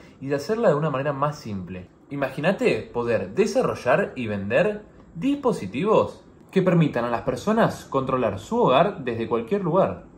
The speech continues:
con un solo clic del teléfono inteligente.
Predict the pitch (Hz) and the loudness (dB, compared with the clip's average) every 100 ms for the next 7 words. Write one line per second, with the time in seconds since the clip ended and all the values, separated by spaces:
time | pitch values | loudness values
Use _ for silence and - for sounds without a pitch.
0 | - _ - 139 185 208 220 175 131 - | -20 _ -2 0 0 0 2 2 2 0
1 | 185 208 - - 110 104 117 123 139 120 | -2 -2 -8 -10 -6 -4 -6 -6 -6 -6
2 | 110 110 - 95 87 87 | -6 -8 -8 -10 -12 -16